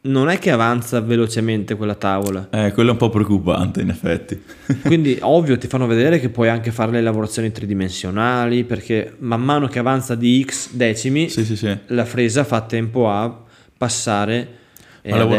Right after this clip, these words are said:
Speaker 1: destra.
Speaker 2: nei tre assi che c'è scritto da qualche parte oppure si muove proprio letteralmente lungo tutto
Speaker 1: Il,
Speaker 2: la
Speaker 1: il,
Speaker 2: forma
Speaker 1: la,
Speaker 2: della
Speaker 1: la
Speaker 2: pianta?
Speaker 1: fresa è solo in due assi, come
Speaker 2: Due assi.
Speaker 1: sulle altre
Speaker 2: Ok.
Speaker 1: C N C, ehm,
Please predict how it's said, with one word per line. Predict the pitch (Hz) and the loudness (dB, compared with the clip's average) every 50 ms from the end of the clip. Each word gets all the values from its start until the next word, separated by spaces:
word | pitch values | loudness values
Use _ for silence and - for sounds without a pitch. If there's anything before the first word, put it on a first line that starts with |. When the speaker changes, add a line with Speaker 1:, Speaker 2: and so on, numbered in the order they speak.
| 107 | 2
Speaker 1:
destra. | 98 95 | 0 0
Speaker 2:
nei | 98 - | -2 -4
tre | - 101 92 92 | -2 -2 -2 -2
assi | 92 92 - 110 101 95 | -4 -4 -4 -4 -4 -4
che | - 101 | -4 -6
c'è | 87 - 92 - - 95 | -6 -6 -6 -6 -4 -6
scritto | 90 - 101 90 - 95 | -4 -4 -6 -6 -4 -4
da | 90 | -2
qualche | 90 87 90 95 | -2 -2 -4 -4
parte | - - 87 95 101 - 135 | -4 -2 -4 -4 -2 -4 -6
oppure | 127 104 104 104 | -6 -4 -6 -6
si | - - | -4 -4
muove | 95 95 90 92 87 | -4 -2 -2 -2 -4
proprio | - 95 - - 90 | -4 -6 -6 -4 -4
letteralmente | 87 87 87 - 92 90 90 87 90 90 90 - 95 | -4 -6 -6 -6 -6 -4 -4 -4 -4 -6 -6 -4 -4
lungo | 90 92 92 92 92 | -4 -2 -2 -4 -4
tutto | - - 92 - - 101 92 92 | -6 -8 -10 -6 -4 -2 -2 -2
Speaker 1:
Il, | 87 85 - | -2 -2 -2
Speaker 2:
la | - - - | -4 -2 0
Speaker 1:
il, | 143 135 131 131 | 0 2 2 2
Speaker 2:
forma | 127 123 120 | 2 4 4
Speaker 1:
la, | 117 | 4
Speaker 2:
della | 117 117 120 | 2 2 2
Speaker 1:
la | 120 | 2
Speaker 2:
pianta? | 120 123 113 - | 2 2 0 2
Speaker 1:
fresa | - 165 180 180 202 | 4 4 4 4 2
è | 196 | 0
solo | - - 147 139 | 0 2 2 2
in | 135 127 120 | 2 2 2
due | 123 135 127 | 2 2 4
assi, | 101 90 117 117 - - 107 95 - - _ _ | 2 2 0 -2 -4 -6 -8 -10 -10 -18 _ _
come | _ - 135 143 147 151 | _ 0 2 2 4 2
Speaker 2:
Due | 147 151 | 2 0
assi. | 135 131 - | -2 -4 -4
Speaker 1:
sulle | - 127 123 120 113 110 107 | -2 0 2 2 2 2 2
altre | 101 110 110 113 123 | 2 0 0 -2 -4
Speaker 2:
Ok. | 110 | -4
Speaker 1:
C | 104 117 | -2 0
N | 107 92 | 0 2
C, | 90 95 113 | 2 0 0
ehm, | 113 113 123 135 131 117 104 101 98 98 98 98 98 95 90 90 92 95 95 95 92 92 92 95 95 95 | 0 2 2 2 2 2 0 0 -2 -2 -2 -2 -4 -4 -4 -4 -6 -6 -6 -8 -8 -8 -10 -10 -12 -12